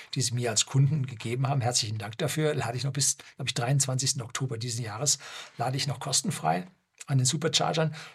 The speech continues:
Und da bin ich natürlich dann gerade so losgefahren, dass ich am Supercharger mit leerem Akku ankam und habe mir dann da meine volle Pulle genommen.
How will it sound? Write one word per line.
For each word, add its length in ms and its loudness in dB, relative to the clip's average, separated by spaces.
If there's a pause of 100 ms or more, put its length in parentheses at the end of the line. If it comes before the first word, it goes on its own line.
Und 140 4
da 120 6
bin 140 2
ich 100 6
natürlich 380 4
dann 220 4
gerade 280 2
so 200 4
losgefahren, 680 4 (200)
dass 140 2
ich 100 2
am 80 0
Supercharger 640 2
mit 140 6
leerem 300 2
Akku 240 0
ankam 460 2
und 80 4
habe 160 2
mir 40 2
dann 140 2
da 140 0
meine 220 -2
volle 200 0
Pulle 240 2
genommen. 420 2